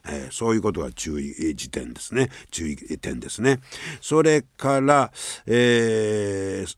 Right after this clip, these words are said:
袖のあるなしも大事や。ああ、日焼け防止なら、あー、のためなら長袖。動きやすさを重視するならベスト。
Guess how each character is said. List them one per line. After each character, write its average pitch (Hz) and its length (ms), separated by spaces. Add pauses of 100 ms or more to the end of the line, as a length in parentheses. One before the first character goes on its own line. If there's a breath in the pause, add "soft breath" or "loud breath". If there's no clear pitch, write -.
袖 226 480
の 226 300
あ 120 80
る 117 160
な 110 160
し - 160
も 101 180
大 76 300
事 - 200
や。 - 140 (340)
あ 110 440
あ、 - 40 (280 loud breath)
日 214 300
焼 240 220
け 220 220
防 160 260
止 175 220
な 170 180
ら、 190 300
あ 98 960
ー、 92 80
の 113 120
た 131 160
め 117 100
な 110 140
ら 131 100
長 90 300
袖。 78 400 (180 loud breath)
動 202 360
き 196 220
や 190 140
す - 220
さ 127 180
を 123 80
重 139 320
視 113 220
す 127 180
る 120 140
な 110 160
ら 147 280
ベ 87 220
ス - 200
ト。 - 180